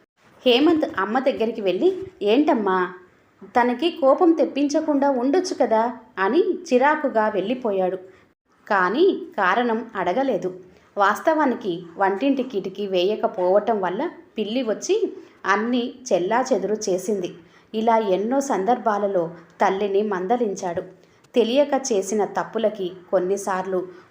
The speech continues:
పొరపాటున జరిగిన వాటికి కొన్నిసార్లు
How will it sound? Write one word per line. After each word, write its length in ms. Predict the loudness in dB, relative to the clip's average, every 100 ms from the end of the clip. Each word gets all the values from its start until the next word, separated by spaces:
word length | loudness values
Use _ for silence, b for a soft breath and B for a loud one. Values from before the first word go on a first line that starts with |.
| 2
పొరపాటున 560 | 2 4 2 0 0
జరిగిన 420 | 0 2 0 -2 -2
వాటికి 420 | -2 -4 -6 -8
కొన్నిసార్లు 800 | -4 -2 -2 -2 -2 -2 -4